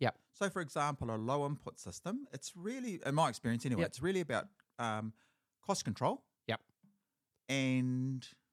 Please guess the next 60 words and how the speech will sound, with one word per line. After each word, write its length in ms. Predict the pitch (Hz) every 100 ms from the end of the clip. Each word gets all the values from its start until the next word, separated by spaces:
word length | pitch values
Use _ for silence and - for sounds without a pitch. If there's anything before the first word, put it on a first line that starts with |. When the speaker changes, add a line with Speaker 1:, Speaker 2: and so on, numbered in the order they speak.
| _ _
Speaker 2:
optimizing 440 | 143 - 147 147 143
homegrown 360 | 151 147 147
feed. 240 | 143 117 78 _ 139
Speaker 1:
Yep, 160 | 156 _ _
hundred 140 | 127 95
percent. 240 | - 117
Those 160 | 117 104
are 40 |
two 140 | - 123
big 180 | 120
levers. 340 | 120 143 185 -
Speaker 2:
The, 100 | - - -
and, 160 | 156 156
and 180 | 160 156
then 120 | 156
the 140 | 147 127
small 340 | - 156 151
stuff 260 | - 151 135
around, 340 | 127 127 123 120
you 80 | 127
know, 240 | 113 120 104 -
um, 380 | 104 104 101 104 - _ _ _ -
mineral, 360 | 120 117 113 107
type 260 | - 107
of 80 | 95
minerals 340 | 92 95 87 98
you're 80 |
feeding 180 | 95 98
Speaker 1:
Yeah. 60 | 95
Speaker 2:
and 80 | 87
that 80 |
sort 120 | - 87
of 40 |
stuff, 160 | 92 -
but 80 | 98
then 80 | 101
Speaker 1:
Yep. 80 |
Speaker 2:
they 180 | 92 -
don't 100 | 95
tend 160 | - 90
to 60 | -
feed 200 | 101 95
too 100 | -
many 180 | 92 92
of 60 | 90
those 220 | 92 92
anyway. 280 | 104 95 85
Speaker 1:
Yeah. 160 | 113 85 - _ _ - - _
But 240 | 175 - 139
so 160 | 165
then 160 | 151 156
if 120 | 151
we 100 | 170
were 60 | 156
to 80 | 147
compare 400 | 147 135 160 156
that 180 | 147 -
to, 60 |
say, 500 | 135 - 135 135 131
a, 320 | 131 127 127